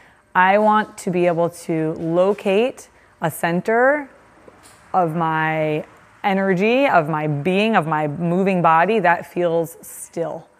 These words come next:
that feels like I can exist in one place, even just for a moment.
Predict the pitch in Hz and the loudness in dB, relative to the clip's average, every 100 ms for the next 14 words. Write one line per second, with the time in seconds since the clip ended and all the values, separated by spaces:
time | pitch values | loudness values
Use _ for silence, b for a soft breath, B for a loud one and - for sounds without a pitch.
0 | _ 180 - - 170 156 156 160 - - | _ -6 -4 -2 0 2 0 -2 -6 -18
1 | b b b b b b b _ _ _ | b b b b b b b _ _ _
2 | _ _ _ _ _ _ _ 202 180 185 | _ _ _ _ _ _ _ 0 2 2
3 | 170 185 175 147 143 190 196 - - 170 | 0 0 0 0 4 4 2 -4 -6 -4
4 | 156 156 151 - 170 160 - 185 170 185 | -2 -2 -4 -4 -8 -8 -8 -2 0 0
5 | 175 175 156 - 156 151 156 160 151 147 | 0 0 -4 -6 -2 0 0 -2 -4 -4
6 | 165 165 - | -8 -12 -18